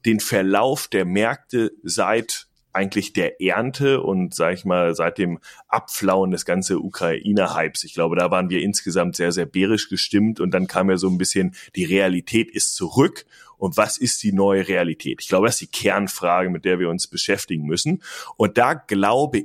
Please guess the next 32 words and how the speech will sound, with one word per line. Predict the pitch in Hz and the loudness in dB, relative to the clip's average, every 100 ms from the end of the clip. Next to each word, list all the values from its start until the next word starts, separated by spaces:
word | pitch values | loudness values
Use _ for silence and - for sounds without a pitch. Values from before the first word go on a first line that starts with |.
| - | -2
ich, | 127 196 - - - - - - | -2 -2 -4 -10 -14 -20 -20 -2
und, | 117 113 104 - | 2 2 2 0
ähm, | 104 107 107 107 | 2 4 4 2
wir, | 104 101 | 2 2
wir | 98 104 | 2 2
hatten | 147 156 | 0 2
ja | 127 | 0
so | 123 123 123 113 | 2 2 2 0
vor | - 120 120 117 113 | -2 2 4 4 0
zwei | - - 120 113 | -4 -2 0 2
Monaten | 120 131 135 87 123 | 2 4 4 2 2
oder | 117 | 2
so | 113 120 | 2 0
nochmal | 113 110 | 2 2
dieses, | 110 107 104 101 - - | 0 2 2 2 -2 0
ähm, | 98 95 92 92 - - - - - | 2 2 2 -2 -8 -14 -14 -18 -8
dieser | 90 92 | 0 2
Review, | 90 120 156 143 147 131 | 4 4 2 0 0 2
wenn | 123 | 4
man | 123 117 101 | 2 0 2
will, | 117 113 110 104 | 4 6 4 2
der | - 101 98 98 - | 0 2 2 0 -2
dreihundert | 90 95 95 107 113 101 - | -6 -2 2 0 2 0 2
Euro | 110 120 | 2 2
Frage, | 104 - 85 76 | 0 0 0 0
kann | - 92 87 | -2 -2 0
Weizen | 95 - 104 | 0 0 -4
nochmal | 98 92 | -2 0
dahin | 87 92 90 | 0 -2 -4
steigen? | - 73 55 - | -4 -8 -10 -12
Und, | - 90 104 - | -8 -2 -2 -2
und | 117 117 107 | -2 0 -2